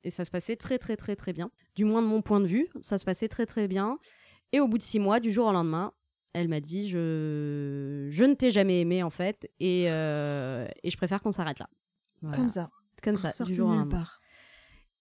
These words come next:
Speaker 1: Et ce qui m'a sauvée, entre guillemets, dans cette rupture, c'est que j'ai d'abord ressenti une colère
Speaker 2: Mm.
Speaker 1: monstrueuse contre elle, parce que, euh,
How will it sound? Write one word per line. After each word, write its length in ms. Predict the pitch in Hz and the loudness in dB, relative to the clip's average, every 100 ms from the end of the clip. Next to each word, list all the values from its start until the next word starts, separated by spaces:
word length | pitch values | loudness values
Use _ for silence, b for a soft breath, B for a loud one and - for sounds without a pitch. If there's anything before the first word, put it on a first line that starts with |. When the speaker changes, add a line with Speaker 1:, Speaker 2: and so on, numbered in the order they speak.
| _ 180 | _ 2
Speaker 1:
Et 1040 | 180 180 175 170 165 165 160 156 156 156 | 4 6 4 4 2 0 0 -2 -2 -4
ce 120 | - - | -6 -8
qui 200 | - 190 | -2 2
m'a 640 | 180 180 175 175 170 170 | 4 4 4 2 2 0
sauvée, 720 | 175 - - 269 247 226 254 | -2 -8 2 4 4 6 6
entre 220 | 233 - 208 | 4 2 0
guillemets, 240 | 202 214 | 2 2
dans 100 | 202 | 2
cette 200 | 202 185 | 0 0
rupture, 340 | 208 - 262 277 | 0 0 -2 -2
c'est 120 | 202 | -2
que 60 | |
j'ai 100 | 175 175 | -2 0
d'abord 260 | 185 214 | 2 2
ressenti 440 | 202 190 190 - 226 | 0 0 -2 -2 -2
une 160 | 175 | -2
colère 640 | 156 - 302 269 247 247 _ _ - | -4 -2 2 2 2 -2 _ _ -2
Speaker 2:
Mm. 160 | 190 185 - _ - | 0 0 -6 _ -4
Speaker 1:
monstrueuse 560 | 208 254 - 247 240 - | -2 -2 -2 0 0 0
contre 240 | 214 - | -6 -2
elle, 140 | 190 190 | -4 -2
parce 220 | 165 - | -4 -4
que, 100 | 202 | -4
euh, 340 | 208 175 156 | 0 0 -2